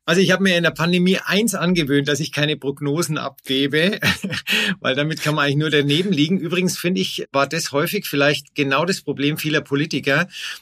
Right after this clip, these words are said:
dass sie sich zu weit aus dem Fenster gelehnt haben zu einem Zeitpunkt, wo es noch ganz wenig Informationen gab und daraus sie dann in die Zwickmühle gekommen sind. Aber ich bin ein positiv denkender Mensch und wenn ich mir jetzt mal anschaue, wie sind denn bislang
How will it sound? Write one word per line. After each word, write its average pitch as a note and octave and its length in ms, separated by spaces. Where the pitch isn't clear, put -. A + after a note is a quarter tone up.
dass C3+ 140
sie C#3+ 100
sich D#3+ 220
zu D#3 120
weit C#3 220
aus D3 160
dem C#3+ 80
Fenster D#3+ 380
gelehnt B2 420
haben B2+ 360
zu - 120
einem C#3 280
Zeitpunkt, D3 520
wo C3 60
es C#3 100
noch C#3 120
ganz C#3+ 280
wenig C#3 180
Informationen C#3 760
gab C3 320
und B2+ 280
daraus D3 560
sie - 180
dann C#3 180
in C#3+ 140
die C3+ 100
Zwickmühle A#2+ 480
gekommen A#2 420
sind. A2 200
Aber D3+ 340
ich - 400
bin F3+ 160
ein F#3+ 80
positiv E3+ 480
denkender C#3 380
Mensch A#2 340
und C#3 320
wenn C#3 140
ich D#3 240
mir D#3 160
jetzt D3+ 180
mal C#3+ 100
anschaue, D#3 360
wie D3 100
sind E3 160
denn E3 160
bislang E3 560